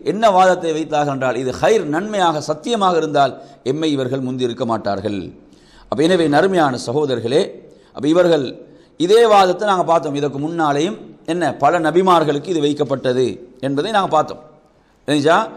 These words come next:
பல நபிமார்களுக்கு இதே வாதங்களை வைத்தார்கள். பெரும்பாலும் நீங்க எடுத்து பாருங்க, ஒரு சமுதாயத்துல சத்தியத்தை ஆரம்பத்தில் ஏற்றவங்க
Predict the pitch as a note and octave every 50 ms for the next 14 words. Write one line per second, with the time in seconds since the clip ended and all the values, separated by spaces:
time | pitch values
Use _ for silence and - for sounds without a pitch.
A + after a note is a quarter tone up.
0 | - - - _ _ _ _ D3 D#3+ F3+ F3+ E3 D#3+ F3+ F#3 G3 F#3+ F3 E3 E3
1 | D#3+ D3+ D#3 D3 F#3 F3+ F3 G3+ G#3+ G#3 F#3+ F#3 F3+ F3 E3 D#3+ D#3+ F3 G3+ G3+
2 | G3 F#3+ - D#3 C3 A2 F2+ - - - - _ _ _ _ _ _ _ _ -
3 | D#3 F#3 F#3+ F#3 A3+ A3+ A3+ A3 G#3 G3 G3 F#3+ F#3 F3+ F#3 F3+ F3 F3 E3+ -
4 | - D3+ D#3 - - D3+ D#3+ F#3+ G3+ G#3 G3+ F#3+ F3 E3 - D#3+ E3 F#3 G3+ -
5 | - - - - _ _ _ _ _ _ _ _ _ - - D#3 D3+ D#3 G3 G#3
6 | G#3 G3+ G3+ G3 F3 D#3+ E3 F#3+ G#3+ A3 G#3+ G3+ G#3 F#3 G3 F#3+ F#3 F3+ F3+ -
7 | F#3 F3+ F3 E3+